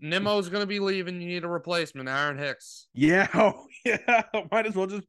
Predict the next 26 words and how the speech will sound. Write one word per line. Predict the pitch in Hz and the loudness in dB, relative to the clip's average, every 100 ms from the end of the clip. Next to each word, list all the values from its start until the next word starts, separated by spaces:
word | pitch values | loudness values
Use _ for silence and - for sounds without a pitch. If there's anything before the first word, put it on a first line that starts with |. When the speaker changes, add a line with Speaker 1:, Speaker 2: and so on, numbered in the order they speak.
| - | -4
Speaker 2:
pay | 196 202 | -2 0
Nimmo. | 196 220 180 127 110 - | 2 2 0 -2 -6 -4
Speaker 1:
Come | 156 185 | 0 2
on. | 180 143 120 147 _ _ - _ _ _ _ _ _ 143 _ | 4 2 0 -6 _ _ -20 _ _ _ _ _ _ -20 _
Speaker 2:
Jesus | - 202 208 202 151 147 - | -12 -6 -4 -4 -4 -4 -6
Christ. | - - 196 180 151 123 220 | -16 -2 2 4 2 -2 -2
Speaker 1:
Come | |
on. | 233 175 175 | 0 2 0
What, | 208 | 0
what | 240 | 0
about | 262 269 262 | 0 -2 0
third | 247 | -2
base? | 226 190 147 | 0 -4 -4
You | |
guys | 180 185 | -6 -4
wanted | 196 196 190 | -4 -4 -2
Arenado? | 190 180 185 214 240 233 202 _ _ _ | -4 -2 -4 -4 -6 -8 -12 _ _ _
Take | 233 240 | -12 -8
Donaldson. | 240 185 135 113 110 113 _ | -4 -2 -4 -6 -14 -14 _
Speaker 2:
No, | 156 156 143 | 0 2 4
we, | 143 151 131 131 | 2 0 -2 -2
we | 175 165 151 | -2 0 -2
really | 127 143 165 156 | -2 2 2 2
like | 143 135 127 110 - | 0 -2 -4 -8 -14
Eduardo | 139 143 139 135 | -8 -2 0 0
Escobar | 127 117 120 117 110 104 | -2 -4 -10 -6 -6 -8